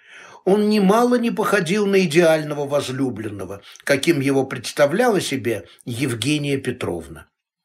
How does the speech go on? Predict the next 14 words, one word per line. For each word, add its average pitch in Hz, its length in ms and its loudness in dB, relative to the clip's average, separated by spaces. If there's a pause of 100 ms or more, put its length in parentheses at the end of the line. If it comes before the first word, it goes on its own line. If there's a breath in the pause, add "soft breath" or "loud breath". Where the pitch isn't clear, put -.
(540 loud breath)
«Боюсь, 247 600 2 (220 loud breath)
таких 208 400 -2
мужчин 214 400 0
в - 120 -8
природе 226 500 0
попросту 254 580 -2
не 247 140 2
существует», 208 1000 -2 (460 loud breath)
на 151 180 -2
что - 240 -2
я 131 160 2
Женьке 247 400 0
неоднократно 147 840 -2
намекала. 143 680 -6